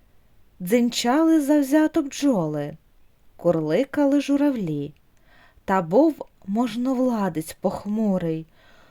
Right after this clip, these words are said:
Думу він думав свою, владар вересового краю, «Чом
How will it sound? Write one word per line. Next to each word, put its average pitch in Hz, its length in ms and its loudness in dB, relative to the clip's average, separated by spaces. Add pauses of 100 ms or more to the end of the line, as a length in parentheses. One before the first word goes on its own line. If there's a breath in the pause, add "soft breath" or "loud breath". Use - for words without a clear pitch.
(140 soft breath)
Думу 262 680 4
він 269 280 0
думав 233 460 2
свою, 240 640 0 (480)
владар 180 720 2
вересового 175 960 2
краю, 214 680 -2 (760 soft breath)
«Чом 427 200 0